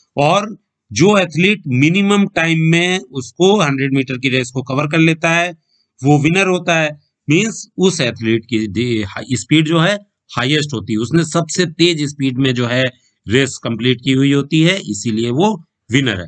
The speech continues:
तो फास्ट और स्लो हमने जब जाना तब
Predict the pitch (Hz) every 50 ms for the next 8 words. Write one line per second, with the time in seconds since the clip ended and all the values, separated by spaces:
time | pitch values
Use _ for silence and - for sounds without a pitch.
0 | 80 _ _ - - _ _ _ _ _ _ - 185 214 233 226 - - - 139
1 | 135 147 165 180 165 151 180 180 160 160 - 170 170 180 185 175 170 170 175 175
2 | 175 165 170 151 147 165 156 165 175 185 180 - 180 170